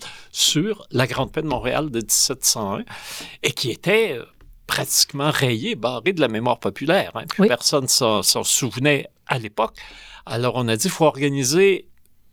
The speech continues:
Speaker 1: une grande célébration en deux mille un, ça va être le trois centième, et on veut organiser une grande célébration pour, euh, ramener à la mémoire populaire le rôle fondateur des Premières Nations,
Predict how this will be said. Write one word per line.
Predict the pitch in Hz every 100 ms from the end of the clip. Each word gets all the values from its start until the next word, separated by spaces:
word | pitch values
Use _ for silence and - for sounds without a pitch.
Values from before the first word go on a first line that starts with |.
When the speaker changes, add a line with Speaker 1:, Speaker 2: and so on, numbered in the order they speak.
| -
Speaker 1:
une | 160
grande | 127 160 147
célébration | - 143 127 127 135 170
en | 139
deux | 113
mille | 123 160
un, | 254
ça | - 160
va | 120
être | -
le | -
trois | - -
centième, | - 113 110 - 170 208 208 - - -
et | 143
on | 131
veut | 117 110 202
organiser | 165 147 139 131
une | 170
grande | 135 147 156
célébration | - 143 127 107 117 110 - 175 214 -
pour, | - 202 202 208 170 - - - - -
euh, | 123 131 -
ramener | 135 127 156 147 156 185
à |
la | 139
mémoire | 127 131 131 147
populaire | 123 - 156 180
le | 165
rôle | 147 156 220 156
fondateur | - 143 123 120 147 151 170 -
des | 113 139
Premières | 156 - 135 123 117
Nations, | 117 107 - 151 196